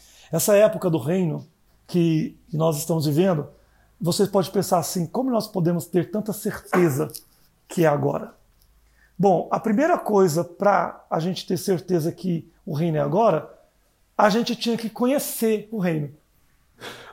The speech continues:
Primeira coisa é que o reino nem era conhecido. Primeiro ponto pra você pensar assim, mas esse reino, desse jeito, é pra agora? Bom, primeiro ponto é que primeiro ele tinha que ser conhecido.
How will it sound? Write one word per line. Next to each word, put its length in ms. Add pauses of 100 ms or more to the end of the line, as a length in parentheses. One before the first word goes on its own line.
Primeira 340
coisa 480 (220)
é 120
que 140
o 60
reino 220
nem 200
era 160
conhecido. 680 (540)
Primeiro 460
ponto 280
pra 100
você 140
pensar 200
assim, 240 (380)
mas 260
esse 300
reino, 520 (680)
desse 300
jeito, 540 (560)
é 80
pra 160
agora? 520 (420)
Bom, 160
primeiro 380
ponto 520
é 140
que 100
primeiro 460
ele 80
tinha 140
que 80
ser 100
conhecido. 540